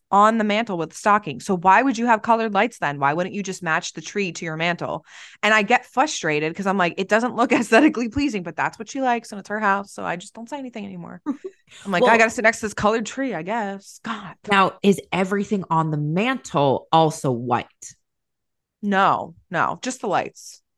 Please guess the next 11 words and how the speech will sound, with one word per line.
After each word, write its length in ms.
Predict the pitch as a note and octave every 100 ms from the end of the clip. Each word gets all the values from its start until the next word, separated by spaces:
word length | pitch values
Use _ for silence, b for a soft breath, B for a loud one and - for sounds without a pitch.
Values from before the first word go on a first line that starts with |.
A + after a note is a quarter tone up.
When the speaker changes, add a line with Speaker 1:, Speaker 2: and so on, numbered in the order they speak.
| _ _ -
Speaker 2:
Just 180 | - F#3
the 80 | F#3+
lights. 340 | F#3 D3+ F#2
So, 160 | - D#3
like, 200 | D3+ C#3+ C#3+
are 100 | C#3
there, 120 | B2+
like, 160 | A2+ -
poinsettias? 840 | B2+ A2 A#3+ G3+ G3+ G3 F#3 F3
Are 220 | D3+ D3
there, 440 | C#3 C#3 C3 B2+